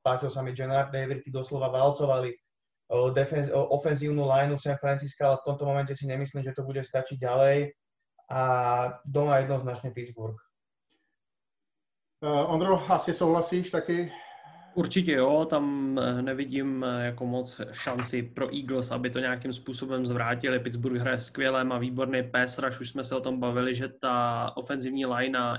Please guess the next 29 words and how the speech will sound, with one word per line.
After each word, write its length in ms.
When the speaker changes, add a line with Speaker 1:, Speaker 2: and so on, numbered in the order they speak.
Speaker 3:
Eagles 300
není 240
vůbec 400
jako 340
nějaká 420
slavná. 600
Hodně 340
tam 160
bojují 260
se 140
zraněníma 760
a 340
Carson 360
Wentz, 420
eh, 40
prostě 300
mě 240
nějak 300
pořád 320
nepřesvědčil 680
o 100
své 260
kvalitě, 380
takže 340
za 100
mě 160
jednoznačně 560
Pittsburgh 500
a 220